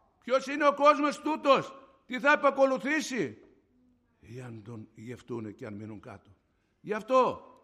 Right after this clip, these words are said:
όχι για να τους φοβήσω και να τους σκοτώσω, αλλά να τους απολέσω. Άμα θέλει ο Κύριος, μας απολύσει σε μια στιγμή. Λέει μια κουβέντα και καταστρέφει τη γη πριν την ώρα της. "Και θέλω, δείξει τέρατα εν της ουρανής και επί της γης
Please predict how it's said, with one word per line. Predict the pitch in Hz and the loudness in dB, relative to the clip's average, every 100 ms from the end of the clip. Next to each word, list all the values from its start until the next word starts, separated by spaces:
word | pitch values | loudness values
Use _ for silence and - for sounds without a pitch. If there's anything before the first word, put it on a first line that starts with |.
| _ _ - | _ _ -6
όχι | 214 220 | -6 -4
για | 247 | -2
να | 247 240 | 0 0
τους | 233 208 - _ _ _ | -2 -4 -4 _ _ _
φοβήσω | - 202 180 202 175 | -8 -6 -2 -2 -4
και | 170 | -6
να | 160 | -6
τους | 151 | -8
σκοτώσω, | - 147 135 131 139 127 _ - | -8 -8 -6 -6 -8 -16 _ -16
αλλά | 135 170 175 - | -8 -4 -6 -6
να | - 131 | -10 -8
τους | 147 | -8
απολέσω. | 139 131 131 123 | -6 -4 -6 -8
Άμα | 156 202 | -10 -10
θέλει | 196 202 | -6 -6
ο | 175 | -4
Κύριος, | 196 202 | -4 -6
μας | 180 165 | -6 -8
απολύσει | 160 170 180 185 | -8 -8 -8 -8
σε | 175 | -8
μια | 165 160 | -12 -12
στιγμή. | 165 151 98 _ _ _ _ _ _ | -10 -10 -12 _ _ _ _ _ _
Λέει | - 156 | -8 -6
μια | 151 | -6
κουβέντα | 131 131 180 190 | -6 -6 -6 -6
και | 180 | -4
καταστρέφει | 165 160 165 170 156 | -6 -6 -8 -10 -8
τη | 151 | -10
γη | 147 165 | -8 -8
πριν | 151 151 | -8 -8
την | 147 | -6
ώρα | 143 123 101 | -6 -6 -8
της. | 98 _ _ _ _ _ | -18 _ _ _ _ _
"Και | 151 156 | -8 -6
θέλω, | 185 190 190 | -4 -4 -2
δείξει | 185 175 165 | -4 -6 -6
τέρατα | 170 165 160 156 | -2 -2 -2 -4
εν | 151 147 | -6 -6
της | 139 151 | -10 -6
ουρανής | 131 131 170 208 - _ _ _ _ _ _ _ _ - | -6 -4 -6 -8 -12 _ _ _ _ _ _ _ _ -8
και | 147 | -6
επί | 151 147 | -4 -6
της | 135 135 113 | -8 -10 -12
γης | 135 165 160 - | -6 -6 -8 -18